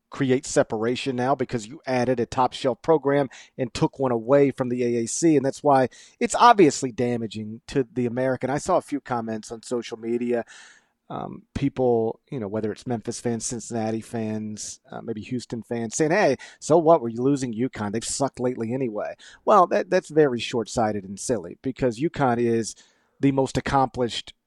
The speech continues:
basketball program in the American Athletic Conference. I mean, they've won,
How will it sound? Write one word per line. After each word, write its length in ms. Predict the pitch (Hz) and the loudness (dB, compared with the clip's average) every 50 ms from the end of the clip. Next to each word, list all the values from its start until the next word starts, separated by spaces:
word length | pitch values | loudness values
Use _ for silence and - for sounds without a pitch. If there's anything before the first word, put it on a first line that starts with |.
| _ - | _ -2
basketball 500 | 123 120 120 117 - - 123 113 110 107 | 0 0 0 0 0 -4 -2 -2 -2 -4
program 420 | - 123 120 104 104 110 107 104 | -2 -2 -4 -2 -4 -6 -8 -6
in 140 | - 135 127 | -6 -6 -4
the 80 | 117 117 | -4 -4
American 340 | 110 113 110 107 - 110 107 | -4 -2 -4 -4 -4 -6 -8
Athletic 320 | 101 95 - 104 95 - | -8 -8 -8 -10 -10 -8
Conference. 720 | - 143 139 123 110 - - - _ _ - - - - - - | -6 -6 -6 -6 -8 -12 -18 -20 _ _ -20 -20 -18 -20 -14 -10
I 60 | - | -8
mean, 120 | 127 123 117 | -6 -4 -2
they've 120 | 123 113 | -4 -4
won, 340 | 110 123 123 120 117 110 | -2 -2 -2 -2 -2 -4